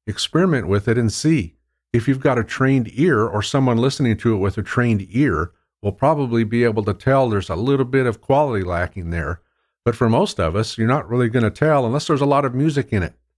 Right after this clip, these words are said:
If you've got a lot of complicated music or complicated, uh, information, other tracks in your project, they might suffer. But if you're just recording straight,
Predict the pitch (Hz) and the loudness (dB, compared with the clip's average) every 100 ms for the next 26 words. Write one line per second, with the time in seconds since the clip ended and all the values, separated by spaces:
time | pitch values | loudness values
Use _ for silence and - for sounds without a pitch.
0 | _ 107 101 123 131 120 123 139 113 - | _ -2 0 2 2 2 2 0 -2 -2
1 | 147 143 127 143 127 98 104 160 117 107 | -2 -2 -4 -2 -2 0 2 2 2 0
2 | 98 - 131 127 120 139 127 117 107 _ | -2 0 -2 -2 -2 0 2 0 -4 _
3 | _ _ _ 95 90 110 139 123 110 147 | _ _ _ -2 0 0 0 2 2 2
4 | - 104 92 117 107 - 120 139 147 - | 0 -2 0 0 -2 -2 0 0 -2 -10
5 | - 101 92 - 123 160 113 80 101 _ | -4 -2 -2 0 0 0 0 -4 -4 _
6 | _ _ - 123 131 117 113 - 135 - | _ _ -2 2 2 0 -2 -2 -2 0
7 | 95 - _ _ _ _ _ _ 143 143 | -4 -4 _ _ _ _ _ _ 0 0
8 | 185 190 160 - 120 - 147 127 - 143 | 0 0 0 -2 -4 0 0 2 0 0
9 | 127 | 0